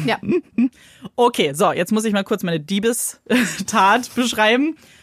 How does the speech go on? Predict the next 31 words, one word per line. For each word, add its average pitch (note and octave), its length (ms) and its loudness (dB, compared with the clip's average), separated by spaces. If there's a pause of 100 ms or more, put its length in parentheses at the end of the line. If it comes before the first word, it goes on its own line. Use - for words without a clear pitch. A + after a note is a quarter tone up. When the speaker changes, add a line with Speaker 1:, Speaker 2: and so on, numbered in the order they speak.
Speaker 2:
Wir G#3 100 2
hatten G3+ 140 0
nämlich A#3 260 0
letztes B3 420 -2
Mal, F#3 380 2
als E3+ 180 -4
wir C#3+ 80 -2
aufgenommen F3 340 -4
haben, F#3 120 -2
eigentlich A3+ 260 -2
so B3+ 80 -2
eine B3 120 0
ganz, A3+ 400 -2
ganz G#3+ 260 0
süße B3 300 0
Situation. A3 840 0 (160)
Ich - 80 -6
hatte G3+ 360 0 (200)
so F#3+ 100 -4
einen F3+ 80 0
flauschigen F#3 500 0
Pullover G#3+ 480 0
an C4+ 180 0 (720)
und G#3 240 -2
Olaf C4 340 2
saß G3 300 -4
neben F3+ 240 0
mir C#4 260 2
und G3 140 0
auf - 160 -4
einmal, A3+ 340 2